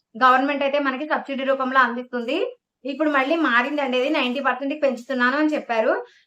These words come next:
So ఒక వస్తువు పదివేల రూపాయలు ఉంటే తొమ్మిది వేలు అయితే గవర్నమెంట్ మనకు కడుతుందండి.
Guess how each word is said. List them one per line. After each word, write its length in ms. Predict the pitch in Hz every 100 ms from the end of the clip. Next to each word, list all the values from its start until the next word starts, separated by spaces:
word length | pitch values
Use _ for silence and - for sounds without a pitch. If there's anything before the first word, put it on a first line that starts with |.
| _ 320
So 40 |
ఒక 380 | 339 - 277 285
వస్తువు 380 | 277 254 330 311
పదివేల 320 | 269 247 247
రూపాయలు 300 | 254 269 262
ఉంటే 200 | 254 311
తొమ్మిది 260 | 320 247
వేలు 160 | 247 254
అయితే 160 | 277 269
గవర్నమెంట్ 400 | 240 226 247 262
మనకు 180 | 254
కడుతుందండి. 540 | 254 220 226 233 220